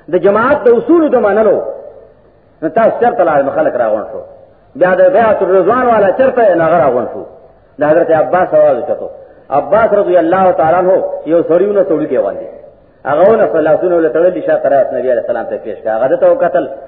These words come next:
هغه سړي ته وکتل، صحابي ته وکتل چې چېرته د عباس ګرفتارول او چېرته د دې سړي نه. عباس پوه شو،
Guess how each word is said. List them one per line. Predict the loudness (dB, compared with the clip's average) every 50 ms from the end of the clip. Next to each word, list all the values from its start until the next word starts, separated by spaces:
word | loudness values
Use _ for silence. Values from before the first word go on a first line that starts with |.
| -20 -20 -14 -8
هغه | -4 -4 -2
سړي | 0 0 0 0 2
ته | 2 0
وکتل، | 0 2 0 -2 -2 0 -2 -2 0
صحابي | 0 0 0 0 0 0
ته | 0 -2 -2
وکتل | 0 -2 -2 -2 -2 -4 -4 -8 -14 -18 -18 -10 -4
چې | -4 -4 0
چېرته | 0 -2 -2 0 0 0
د | 0
عباس | 2 0 0 0 0 0 0 0 0 0
ګرفتارول | 0 0 0 0 0 0 0 2 2 2 2 2 0 -4 -6 -6 -8 -14 -18 -20 -20 -20 -20 _ -2
او | 0 0
چېرته | 0 2 0 -2 -2 -2 -4
د | -4 -4
دې | -6 -6 -8 -8 -8
سړي | -8 -8 -8 -8 -14
نه. | -16 -18 -20 -20 -20 -20 _ _ _ _ _ _ _ _ _ _ _ _ -6
عباس | -6 -4 0 0 0 0 0 -2
پوه | -2 0 0 0 2 0
شو، | -2 -6